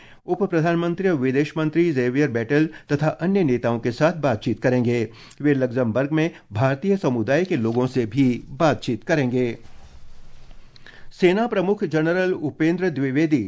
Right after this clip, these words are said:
संयुक्त अरब अमीरात और श्रीलंका की यात्रा पर जा रहे हैं। मित्र देशों के साथ रक्षा सहयोग और सैन्य संबंध मजबूत करने के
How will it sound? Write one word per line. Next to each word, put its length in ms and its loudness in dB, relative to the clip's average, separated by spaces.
संयुक्त 320 0
अरब 360 0
अमीरात 480 0
और 100 0
श्रीलंका 480 0
की 200 0
यात्रा 260 0
पर 160 -2
जा 160 2
रहे 260 2
हैं। 280 0
मित्र 280 2
देशों 320 0
के 140 0
साथ 360 -2
रक्षा 320 0
सहयोग 460 0
और 100 -2
सैन्य 360 0
संबंध 420 0
मजबूत 480 0
करने 280 0
के 160 0